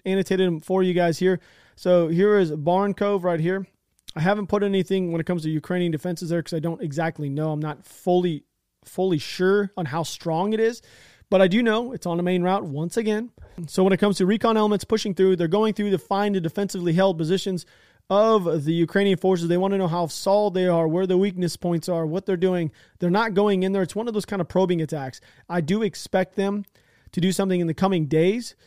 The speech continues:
but these recon elements, they're, they would actually be better off going in there and not actually firing a round. That is what a recon element is supposed to do. I couldn't tell you how many times in Afghanistan I didn't fire a single round. I just watched.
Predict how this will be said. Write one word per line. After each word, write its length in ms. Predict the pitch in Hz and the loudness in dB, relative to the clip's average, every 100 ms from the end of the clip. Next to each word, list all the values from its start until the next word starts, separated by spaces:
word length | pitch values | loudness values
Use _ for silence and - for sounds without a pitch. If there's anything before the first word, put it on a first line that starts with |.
| _ - | _ -6
but 100 | 160 | -4
these 160 | 170 | 0
recon 300 | 185 214 214 | 0 0 2
elements, 380 | 208 208 196 - - | 2 0 -2 -6 -2
they're, 200 | 165 175 151 151 _ _ 220 | 2 2 -2 -18 _ _ -2
they 180 | 175 | 2
would 140 | 233 254 | 4 4
actually 360 | 226 - 208 | 2 0 -2
be 40 | 147 | 2
better 280 | 185 190 170 | 4 6 4
off 360 | 180 196 _ _ _ | 4 0 _ _ _
going 300 | 170 208 196 | 2 4 2
in 140 | 190 | -2
there 240 | 196 202 196 _ _ _ _ | -4 -6 -10 _ _ _ _
and 140 | 165 | 2
not 220 | 165 196 196 | 4 4 4
actually 340 | 190 - 185 | 0 0 -4
firing 600 | - - 175 175 180 165 - | -4 -4 0 0 0 -4 -4
a 160 | 175 147 | -2 -2
round. 560 | 143 147 131 101 - _ - | -2 -6 -8 -12 -20 _ -2
That 200 | 185 226 | 0 2
is 80 | |
what 120 | 208 208 | 2 2
a 80 | |
recon 400 | 160 196 - 175 | 2 -2 -2 -6
element 280 | 208 175 165 | -2 -4 -2
is 100 | 156 | -4
supposed 300 | - 180 160 | -6 -4 -4
to 60 | 156 | -4
do. 120 | 151 | -4
I 80 | 180 | -4
couldn't 200 | 247 214 | -4 -2
tell 120 | 220 | 0
you 60 | 196 | 2
how 60 | |
many 100 | 202 | 0
times 220 | 190 196 | 0 0
in 80 | 175 | 0
Afghanistan 580 | 170 - 220 226 202 180 - - _ | -4 -2 -2 0 -2 -4 -8 -20 _
I 120 | 262 | -2
didn't 200 | 277 233 | 0 -2
fire 320 | - 180 185 180 | 0 2 2 2
a 120 | 165 | -2
single 440 | - 180 180 180 - | -2 0 0 0 0
round. 360 | 180 180 156 - | 0 0 -4 -8
I 180 | 226 285 | -8 -4
just 300 | 214 220 139 | -4 -6 -10
watched. 640 | 131 143 110 76 - | -6 -6 -6 -12 -16